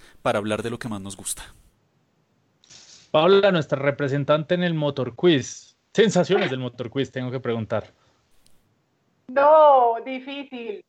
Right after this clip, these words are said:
Speaker 3: <laughs> Había una que sí no la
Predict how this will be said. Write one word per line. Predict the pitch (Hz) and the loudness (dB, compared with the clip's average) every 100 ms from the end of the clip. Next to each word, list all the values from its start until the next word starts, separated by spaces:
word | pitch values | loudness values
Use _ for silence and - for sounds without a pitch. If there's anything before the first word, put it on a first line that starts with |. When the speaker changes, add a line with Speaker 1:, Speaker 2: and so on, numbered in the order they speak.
| _ | _
Speaker 3:
<laughs> | - 370 - - - 427 440 349 415 453 - - - - | -2 -2 -4 -16 -4 0 2 2 2 0 -10 -18 -14 0
Había | 294 294 285 302 | 2 4 4 2
una | 339 359 359 | 0 -2 -4
que | 349 320 | -8 -12
sí | 277 | -12
no | 269 285 | -6 -4
la | 311 320 330 320 | 0 0 -2 -6